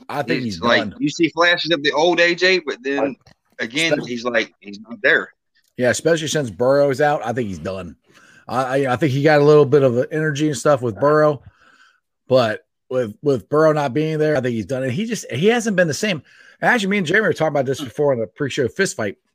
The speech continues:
Speaker 1: that I actually think he's going a lot like Chad Johnson did. Not, not the off the field stuff, but just on the field, you know. Chad went for, like, seven years or five years, however long it was, where he was, you know, Pro Bowler,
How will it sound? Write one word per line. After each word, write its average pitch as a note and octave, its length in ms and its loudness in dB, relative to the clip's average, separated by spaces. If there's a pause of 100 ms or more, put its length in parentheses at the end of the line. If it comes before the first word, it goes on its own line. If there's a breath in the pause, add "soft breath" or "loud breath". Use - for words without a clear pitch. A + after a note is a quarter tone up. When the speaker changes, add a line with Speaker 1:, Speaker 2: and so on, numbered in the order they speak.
(680)
Speaker 1:
that C3+ 320 0
I G#3 180 4
actually D3+ 200 -4
think D#3 300 -4 (760 soft breath)
he's F3+ 280 -2
going G3 320 -2
a D#3+ 80 -6
lot E3+ 260 0
like D#3+ 180 -2
Chad D#3 280 -2
Johnson B2+ 380 -4
did. D#2+ 180 -12
Not, C#3+ 280 -8
not D3 220 -8
the C#3+ 60 -4
off C#3+ 300 -2
the - 80 -16
field A#2+ 280 -4
stuff, G2+ 320 -8
but F#2 100 -18
just - 200 -8
on D3+ 200 -4
the A#2 60 -8
field, D#2+ 340 -12
you G2+ 120 -10
know. G2+ 240 -10 (480 soft breath)
Chad E3 400 4
went C#3 180 0
for, C3+ 100 2
like, A#2 140 0
seven D3+ 400 0
years C#3 540 0 (260)
or A#2 180 -2
five C3+ 360 -2
years, C3 120 -4
however C#3+ 200 0
long C#3 180 0
it A#2 60 -2
was, A#2+ 200 -2
where G#2 100 -4
he B2 120 0
was, B2 200 0
you A#2+ 80 0
know, G2+ 60 -2
Pro D#3 280 4
Bowler, D3 460 4